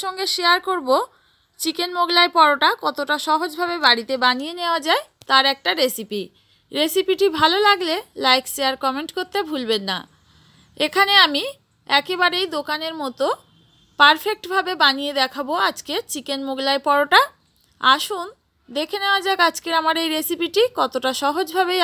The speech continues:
আপনাদের সঙ্গে শেয়ার করতে পারি। ভালো লাগলে অবশ্যই একটা কমেন্ট করে জানাবেন।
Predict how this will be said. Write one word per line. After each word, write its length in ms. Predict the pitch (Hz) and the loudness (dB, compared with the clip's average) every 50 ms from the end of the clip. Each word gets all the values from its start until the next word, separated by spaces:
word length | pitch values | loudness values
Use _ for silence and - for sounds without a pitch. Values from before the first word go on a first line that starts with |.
| 311 | 2
আপনাদের 340 | 294 294 - 269 247 269 269 - | 2 0 -4 -6 -4 -4 -6 -6
সঙ্গে 220 | - 294 294 320 330 - - | -6 -8 -6 -6 -4 -4 0
শেয়ার 200 | 339 330 330 320 320 | 2 2 2 2 0
করতে 220 | 339 339 - 359 349 370 | -4 -6 -6 -2 2 2
পারি। 180 | 370 370 508 - - _ _ _ _ _ _ _ - | 2 2 2 0 -4 _ _ _ _ _ _ _ -12
ভালো 260 | 220 240 240 254 269 277 | -6 -4 -2 0 0 2
লাগলে 380 | 285 277 277 269 269 302 320 440 571 - _ _ _ _ _ _ | 4 4 2 2 0 0 0 0 -2 -4 _ _ _ _ _ _
অবশ্যই 560 | - 240 247 240 269 311 330 - - 415 403 381 339 | 2 2 2 2 0 -2 -4 -4 -4 -2 0 0 0
একটা 180 | 339 - - 339 370 - | 0 0 -2 -2 0 0
কমেন্ট 280 | 302 254 247 262 262 - - | 0 0 0 -4 -8 -8 -6
করে 120 | 320 339 415 415 320 | -4 -2 -2 0 0
জানাবেন। 400 | 302 254 233 220 202 196 190 180 | 0 0 0 0 -2 -4 -6 -6